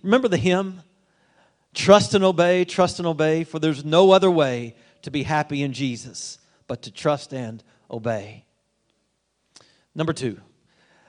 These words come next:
maintain an accurate view of God.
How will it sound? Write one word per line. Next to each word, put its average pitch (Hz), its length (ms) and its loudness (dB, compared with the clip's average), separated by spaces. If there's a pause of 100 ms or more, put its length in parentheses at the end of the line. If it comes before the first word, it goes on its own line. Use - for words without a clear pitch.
(160)
maintain 202 640 4
an 170 200 2
accurate 170 560 -2
view 139 320 -2
of 110 140 -6
God. 104 440 -8